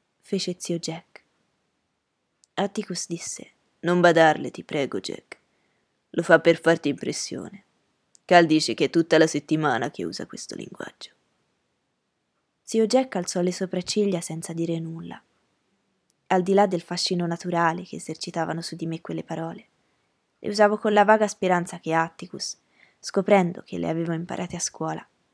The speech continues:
non mi ci mandasse più. Ma a cena quella sera, quando gli chiesi di passarmi il maledetto prosciutto,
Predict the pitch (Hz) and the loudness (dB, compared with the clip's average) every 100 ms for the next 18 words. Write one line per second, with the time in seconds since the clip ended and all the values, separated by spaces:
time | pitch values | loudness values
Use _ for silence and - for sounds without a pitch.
0 | _ _ _ - 196 202 196 202 196 196 | _ _ _ -6 -2 -2 -2 -2 -2 -2
1 | 202 196 - - _ _ _ _ _ _ | -6 -8 -10 -14 _ _ _ _ _ _
2 | _ _ _ _ _ _ - 202 196 - | _ _ _ _ _ _ -4 0 0 0
3 | 190 170 165 - 160 - 180 170 - _ | -2 -2 -6 -8 -8 -8 -8 -10 -12 _
4 | _ _ _ _ _ - 202 208 196 214 | _ _ _ _ _ 0 4 4 4 6
5 | 208 196 165 165 175 - 175 175 175 175 | 6 6 -4 -6 -6 -2 0 0 0 2
6 | 180 185 190 180 180 175 - 170 - - | 2 0 -2 -8 -8 -10 -10 -12 -16 -20